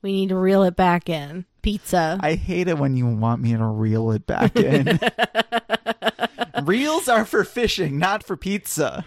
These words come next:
Speaker 1: No, reels are for Patrick.
Speaker 2: Uh, <laughs> what if I want to reel in some anchovies on this pizza?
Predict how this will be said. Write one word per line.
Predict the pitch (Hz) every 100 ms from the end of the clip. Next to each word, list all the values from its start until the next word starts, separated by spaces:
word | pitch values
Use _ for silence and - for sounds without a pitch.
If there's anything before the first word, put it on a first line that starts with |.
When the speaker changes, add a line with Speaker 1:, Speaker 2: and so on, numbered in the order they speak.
| _
Speaker 1:
No, | 240 226 254
reels | 226 226 233
are | 151
for | - -
Patrick. | 214 180 - 151 - _ _ _
Speaker 2:
Uh, | 139 143 - - - -
<laughs> | 196 - - 208 - - 403 - - - - 440 - - - 311
what | 208 240
if | 233
I | 220
want | 202 196
to | 165
reel | 135 135 165 185
in | 156 202 180 143
some | 151 - - 135 127
anchovies | 156 240 311 - 147 127 123 117 -
on | 131 127
this | 123 120
pizza? | - 127 - - 92